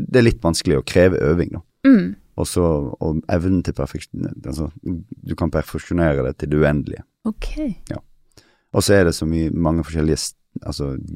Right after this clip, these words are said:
Speaker 1: varianter innenfor det òg.
Speaker 2: Mm.
Speaker 1: Eh, og det, nei, det,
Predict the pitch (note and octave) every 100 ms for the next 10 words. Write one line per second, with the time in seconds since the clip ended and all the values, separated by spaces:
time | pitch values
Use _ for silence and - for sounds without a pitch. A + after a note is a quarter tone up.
0 | F2 F2 - _ - D#2+ D#2+ D#2+ - -
1 | - - D2+ D2+ D2+ - G#1+ - - -
2 | D2 C2+ A#1 - - - C4 D#3+ C#3+ -
3 | - - - - - - - - - D2+
4 | C#2+ B1 - D2+ C#2+ D2+ - E2+